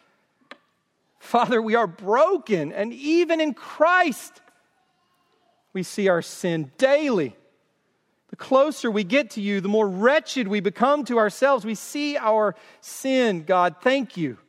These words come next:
that not only do you save us from sin, you change the core of our hearts, and you increasingly purge us of sin,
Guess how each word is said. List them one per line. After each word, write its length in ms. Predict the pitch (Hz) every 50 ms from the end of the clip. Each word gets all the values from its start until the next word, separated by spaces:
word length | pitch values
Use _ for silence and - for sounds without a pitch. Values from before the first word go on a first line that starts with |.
| _ _ _ _ _ _ _ _ _ _
that 100 | - 185
not 140 | 208 220 226
only 360 | 240 240 254 262 240 214 190
do 140 | 160 151 196
you 140 | 185 202 180
save 480 | - - - - 240 240 247 254 190
us 200 | 202 160 - -
from 320 | - - - 233 226 226 220
sin, 360 | - - - 233 226 208 190
you 80 | 180 175
change 500 | - - - - 247 247 262 269 226 -
the 80 | -
core 300 | - - - 247 247 240
of 60 | 233
our 100 | 233 226
hearts, 560 | 202 - 226 202 190 185 - - - - - _ _ - - -
and 100 | - 196
you 80 | 190 202
increasingly 800 | 190 180 175 - - - 262 277 277 233 - 277 262 262 262 208
purge 280 | - 254 247 254 202
us 140 | 226 208 -
of 100 | 233 190
sin, 400 | - - - 226 208 196 185